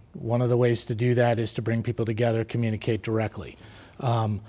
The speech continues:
we would not be doing that should we had widespread, um, uh, you know, disease in, in our communities. However, we're not at that point. So I think communicating directly to people is important, as well as getting our message out through other means. So we have a web page that people can go to,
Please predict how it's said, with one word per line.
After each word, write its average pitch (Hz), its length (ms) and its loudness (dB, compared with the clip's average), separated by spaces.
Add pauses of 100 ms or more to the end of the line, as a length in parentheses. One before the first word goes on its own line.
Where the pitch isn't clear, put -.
(460)
we 139 400 4
would 135 200 4
not 190 220 10
be 175 100 10
doing 123 340 4
that 120 280 2
should 127 220 2
we 123 100 6
had 127 220 4
widespread, 120 760 2 (260)
um, 113 380 -2 (220)
uh, 120 320 -14
you 156 160 -2
know, 120 140 2
disease 120 520 2
in, 117 200 0
in 135 120 -2
our 117 160 0
communities. 135 640 4
However, 117 320 2
we're 117 180 2
not 117 200 2
at 107 120 0
that 98 200 -6
point. 95 260 -6 (420)
So - 140 4
I 131 80 8
think 165 240 6
communicating 160 640 8
directly 139 380 6
to 127 40 4
people 135 320 4
is 117 140 4
important, 170 480 6 (220)
as 127 180 4
well 135 220 10
as 127 100 4
getting 127 260 4
our 120 100 4
message 120 380 2
out 113 260 4
through 120 220 2
other 110 180 2
means. 104 360 0
So 104 220 -4
we 104 140 0
have 107 140 -2
a 101 60 -4
web 117 260 2
page 127 340 4
that 123 120 -2
people 127 240 0
can 127 180 0
go 123 160 4
to, 123 320 2